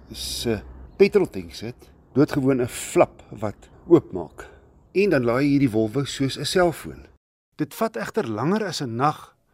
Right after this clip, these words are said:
om die C veertig op die manier van leeg af vol te laai. Gelukkig kry jy 'n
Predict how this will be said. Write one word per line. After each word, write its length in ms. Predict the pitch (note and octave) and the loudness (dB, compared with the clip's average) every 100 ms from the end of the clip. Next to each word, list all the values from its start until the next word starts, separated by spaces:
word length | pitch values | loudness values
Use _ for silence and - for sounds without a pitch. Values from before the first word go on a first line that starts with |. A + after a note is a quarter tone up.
| _ - | _ -6
om 240 | C3 B2+ | -6 -4
die 180 | B2 - _ _ | -8 -12 _ _
C 280 | - F3 E3 | -8 -2 -2
veertig 420 | - C#3+ - D3 | -2 -6 -6 -8
op 240 | D#3 G2 | -6 -4
die 140 | A2 D#3+ | -2 2
manier 460 | D#3 B2 G#2+ G#2+ - _ _ | 2 0 -6 -8 -14 _ _
van 260 | - G3+ E3+ | -4 2 2
leeg 340 | B2+ C#3 D#3 C3+ | 2 2 0 -4
af 280 | A#2+ - _ _ | -8 -10 _ _
vol 360 | - D#3+ B2+ - | -6 0 0 -2
te 120 | G2+ | -12
laai. 320 | E2 - _ _ _ _ _ _ - - | -12 -18 _ _ _ _ _ _ -20 -6
Gelukkig 540 | C3+ D#3 A#3 G3+ - _ - | 0 2 2 -2 -6 _ -10
kry 300 | - C#3+ C3 | -4 -2 -2
jy 220 | B2+ C#3+ | -4 -6
'n 140 | C3 | -10